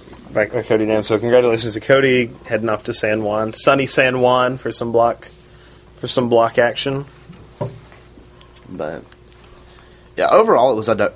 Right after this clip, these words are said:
Speaker 2: a diverse top eight. I mean, the only deck that had multiple was Zoo and Living End, so.
Speaker 1: Right, I mean, uh,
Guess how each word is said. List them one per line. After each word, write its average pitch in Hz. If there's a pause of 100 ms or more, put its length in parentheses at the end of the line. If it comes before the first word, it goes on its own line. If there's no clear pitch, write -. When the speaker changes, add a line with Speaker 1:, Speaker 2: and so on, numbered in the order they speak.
Speaker 2:
a 104
diverse 98
top 87
eight. 92 (400)
I -
mean, 85
the 82
only 107
deck 98
that 90 (300)
had 104
multiple 98 (1500)
was 98 (140)
Zoo 101
and 95
Living 95
End, 87 (260)
so. 71 (880)
Speaker 1:
Right, 113
I 135
mean, 120 (280)
uh, 127